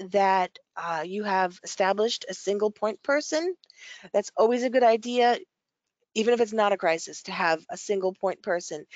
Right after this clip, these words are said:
to get the message out about what you're doing and how you're keeping the public safe. And communicating to your staff. Well, this probably should be the first group to communicate with. Um,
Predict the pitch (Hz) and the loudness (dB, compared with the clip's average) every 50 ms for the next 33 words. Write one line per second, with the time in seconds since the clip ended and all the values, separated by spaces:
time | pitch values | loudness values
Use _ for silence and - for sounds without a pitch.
0 | - - - _ - 208 196 202 196 - 196 190 185 180 - - 175 170 185 175 | -20 -20 -18 _ 0 2 2 2 2 0 0 0 0 -2 -2 -8 -8 -4 0 2
1 | 170 165 160 - 170 160 - 175 160 151 151 - 156 165 165 165 - - 180 180 | 2 2 2 0 -4 -4 -2 0 0 0 -2 -4 -10 -6 -6 -6 -6 -6 -8 -8
2 | 165 160 156 156 156 160 156 160 175 185 160 160 165 170 151 165 170 165 160 - | -8 -6 -6 -4 -4 -4 -4 -4 -6 -8 -10 -8 -4 -4 -2 -2 -2 -4 -4 -6
3 | - 185 - 165 160 165 156 - - 160 147 151 151 - - - - 160 170 175 | -6 -6 -6 -6 -8 -10 -10 -4 -2 -2 -2 -2 -4 -6 -4 -2 0 0 2 0
4 | 185 - - _ _ _ _ _ _ _ _ _ _ _ _ _ _ _ - - | -2 -6 -14 _ _ _ _ _ _ _ _ _ _ _ _ _ _ _ -20 -20
5 | _ _ _ _ _ _ _ _ _ _ _ _ _ _ _ _ _ _ _ _ | _ _ _ _ _ _ _ _ _ _ _ _ _ _ _ _ _ _ _ _
6 | _ _ _ _ 208 233 240 240 247 247 - 285 302 320 349 - - 302 294 294 | _ _ _ _ -2 0 0 0 0 -2 -4 -2 0 0 2 2 4 4 4 4
7 | 294 285 - 294 285 277 - 370 339 285 247 - 240 254 320 359 - - 453 453 | 2 -2 -2 -2 -2 0 2 4 4 4 4 2 0 0 0 -2 2 2 4 6
8 | 480 415 - - 339 254 269 247 233 - - - 349 453 - - - _ _ _ | 6 4 4 2 -2 -2 -2 -2 -4 -4 -2 0 0 2 0 -2 -8 _ _ _
9 | _ 214 190 214 208 190 - - - - - 202 196 190 180 170 - 175 156 - | _ -4 0 0 0 0 0 -8 -12 -8 -4 -2 -2 -2 -2 -2 -4 -6 -6 -2
10 | - 202 285 349 - - - - - 180 170 170 165 165 170 175 180 | 0 2 0 0 0 -6 -6 -2 0 2 4 4 2 2 0 -4 -6